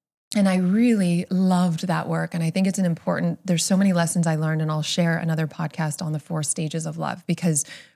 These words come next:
earlier when you were projecting love onto me, I didn't find it as attractive 'cause I knew I was a source of it. And so I didn't want to be your source.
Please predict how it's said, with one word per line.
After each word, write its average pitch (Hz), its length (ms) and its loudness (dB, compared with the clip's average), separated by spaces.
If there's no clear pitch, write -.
earlier 233 360 2
when 180 160 0
you 170 100 0
were 156 100 -4
projecting 180 600 -2
love 156 160 -2
onto 151 260 -4
me, 156 100 -4
I 165 100 0
didn't 185 240 0
find 165 220 -2
it 160 60 -4
as 160 140 -4
attractive 247 460 -2
'cause 160 140 -2
I 170 120 2
knew 175 220 2
I 170 100 2
was 156 180 -2
a 156 40 -4
source 240 300 -2
of 185 100 0
it. 175 220 0
And 156 140 -2
so 147 260 -2
I 180 140 4
didn't 196 340 2
want 175 260 0
to 170 100 0
be 151 100 -4
your 151 220 -4
source. - 480 -6